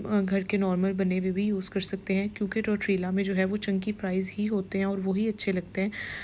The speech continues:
तो मैं वो यूज़ करती हूँ। मैं जो है वो पैन ले लूँगी, उसमें ऑयल ऐड कर दूँगी फ्राई करने के लिए और उसे थोड़ा सा गर्म कर लूँगी, बहुत ज़्यादा नहीं करना। और मैं जो है रात में जो आलमंड्स भिगो के रखे थे,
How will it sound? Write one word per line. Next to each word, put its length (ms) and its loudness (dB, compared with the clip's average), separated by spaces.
तो 100 6
मैं 120 6
वो 160 4
यूज़ 220 0
करती 260 -2
हूँ। 80 2
मैं 180 4
जो 100 -2
है 120 2
वो 140 0
पैन 240 2
ले 140 2
लूँगी, 260 0
उसमें 320 0
ऑयल 320 0
ऐड 180 0
कर 140 0
दूँगी 280 0
फ्राई 280 -4
करने 280 2
के 140 -2
लिए 120 0
और 80 2
उसे 200 -2
थोड़ा 360 -2
सा 140 2
गर्म 280 2
कर 120 0
लूँगी, 200 2
बहुत 280 0
ज़्यादा 300 0
नहीं 240 2
करना। 360 0
और 80 6
मैं 240 6
जो 120 0
है 380 2
रात 280 2
में 80 4
जो 280 0
आलमंड्स 380 2
भिगो 220 2
के 140 -2
रखे 360 -2
थे, 120 -2